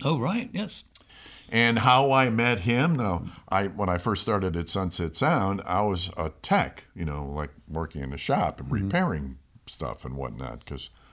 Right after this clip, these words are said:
Speaker 2: again, in my early years with my brother, I learned about electronics and all that, as, you know, almost simultaneous with the music. So I'm working in the shop while Jimmy's making a record, and in the other room I hear him going over and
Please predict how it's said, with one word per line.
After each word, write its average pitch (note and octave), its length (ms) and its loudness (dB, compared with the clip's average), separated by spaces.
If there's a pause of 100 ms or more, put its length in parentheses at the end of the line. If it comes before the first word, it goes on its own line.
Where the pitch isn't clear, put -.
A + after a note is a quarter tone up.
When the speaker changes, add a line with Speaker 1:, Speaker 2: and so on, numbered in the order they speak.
(140)
Speaker 2:
again, C2+ 380 -6
in C2+ 140 -6 (420)
my C2 160 -8
early C#2 460 -8 (480)
years D#2 320 -4
with D2+ 140 -4
my C#2+ 140 -4
brother, D2+ 420 -4
I D2+ 60 -2
learned C#2+ 280 -6
about C#2+ 220 -6
electronics C#2+ 720 -8
and D2 120 -8
all C2 120 -10
that, C#2+ 240 -8
as, C2+ 140 -10
you - 440 -12
know, C#2+ 120 -6
almost E2+ 320 -2
simultaneous E2 760 -4
with C2 140 -12
the C#2 80 -12
music. C2+ 380 -8 (800)
So A2+ 200 2
I'm B2+ 120 4
working D3 280 4
in G#2+ 120 2
the G2+ 60 0
shop B2+ 400 2
while G2 120 0
Jimmy's G2 360 0
making G2 320 0
a F2 40 0
record, G2+ 380 0
and E2+ 140 -2
in F#2 140 0
the F#2+ 120 0
other A2 200 0
room A2 340 2
I F#2 140 0
hear F#2 260 0
him E2+ 300 0 (1160)
going - 240 -14 (280)
over G2 600 2
and C#2 160 -12